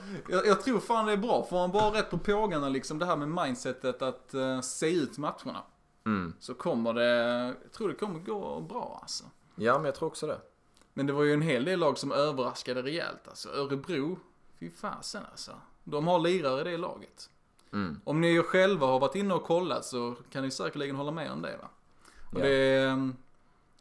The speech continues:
Speaker 1: jag, jag visste inte riktigt vad man skulle förvänta sig, liksom. Om det skulle vara några som skulle totaldominera helgen, eller ifall det skulle vara så pass jämnt som det faktiskt blev ändå.
Speaker 2: Mm.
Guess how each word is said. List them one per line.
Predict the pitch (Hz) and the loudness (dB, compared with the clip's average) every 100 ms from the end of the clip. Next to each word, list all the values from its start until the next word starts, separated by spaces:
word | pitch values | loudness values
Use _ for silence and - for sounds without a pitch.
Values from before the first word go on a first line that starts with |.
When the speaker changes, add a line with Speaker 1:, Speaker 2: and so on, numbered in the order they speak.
| _ _ _ _ | _ _ _ _
Speaker 1:
jag, | - - | -12 -2
jag | 233 | 0
visste | 185 - | 2 0
inte | 185 233 | 0 2
riktigt | 185 | 2
vad | |
man | 180 | 0
skulle | - 170 | 0 -2
förvänta | 170 165 170 233 - 110 | -2 -6 -4 -6 -10 -16
sig, | - - | -16 -16
liksom. | 98 131 143 | -10 -6 -2
Om | 147 | -2
det | |
skulle | 139 156 165 | -2 -2 0
vara | 180 165 | 4 4
några | 135 165 175 | 4 2 0
som | 143 127 | -4 -6
skulle | 143 | -8
totaldominera | 135 131 - 160 165 175 131 - - - 131 113 135 123 123 123 120 117 107 - - - | -8 -10 -6 -2 0 -2 -6 -16 -20 -16 -12 -2 2 4 4 2 0 -4 -6 -8 -16 -12
helgen, | - 226 - 98 101 | -6 -6 -8 -14 -6
eller | 120 135 135 131 135 | -2 2 2 2 0
ifall | 131 143 | 0 0
det | 131 | 0
skulle | - 143 | -2 -4
vara | 147 135 | -2 -2
så | - 185 | -2 -4
pass | 151 - | -4 -4
jämnt | 135 123 | -6 -4
som | 131 | -6
det | |
faktiskt | 127 139 - - - | -6 -10 -10 -12 -8
blev | 160 123 180 | -8 -6 -4
ändå. | 190 120 - - - | -4 -6 -12 -8 -2
Speaker 2:
Mm. | 101 82 | -2 -4